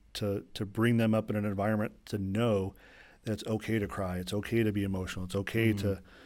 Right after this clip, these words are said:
Speaker 1: struggle, it's okay to do these things. It's not okay to do what I did.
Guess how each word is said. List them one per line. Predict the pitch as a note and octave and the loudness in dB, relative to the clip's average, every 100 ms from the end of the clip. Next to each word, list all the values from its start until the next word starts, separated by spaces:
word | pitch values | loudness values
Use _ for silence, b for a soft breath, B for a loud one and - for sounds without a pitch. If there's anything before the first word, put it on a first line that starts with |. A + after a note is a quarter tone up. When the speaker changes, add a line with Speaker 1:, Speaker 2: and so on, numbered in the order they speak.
| B | B
Speaker 1:
struggle, | - - A2 G2+ F#2+ | -8 2 4 4 0
it's | F#2+ G#2 | -2 -2
okay | G2+ G#2+ G#2+ | -2 0 2
to | G2 | 2
do | G#2 | 2
these | G2+ - | 2 2
things. | C#3 A2 F2+ - b b b b b b - | 2 2 0 -6 b b b b b b -20
It's | - | -4
not | G#2+ B2 C3 | 4 6 6
okay | - A2+ | 4 0
to | F#2+ | 2
do | G2+ | 0
what | F#2+ | 0
I | F#2 F#2+ | -2 -2
did. | F#2 | -4